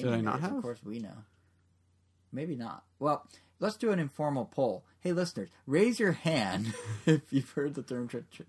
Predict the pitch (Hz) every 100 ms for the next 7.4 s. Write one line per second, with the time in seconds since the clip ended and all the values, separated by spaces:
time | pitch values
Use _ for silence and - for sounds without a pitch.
0 | - 120 - 151 110 87 - - - 143
1 | 160 - 175 156 120 117 127 151 139 135
2 | 135 104 98 107 107 104 127 117 104 107
3 | 95 76 101 104 123 117 101 95 107 98
4 | - - 85 - - 107 123 120 101 104
5 | 101 - - - _ _ _ 101 95 95
6 | - _ - - _ _ 120 120 113 -
7 | 110 104 95 90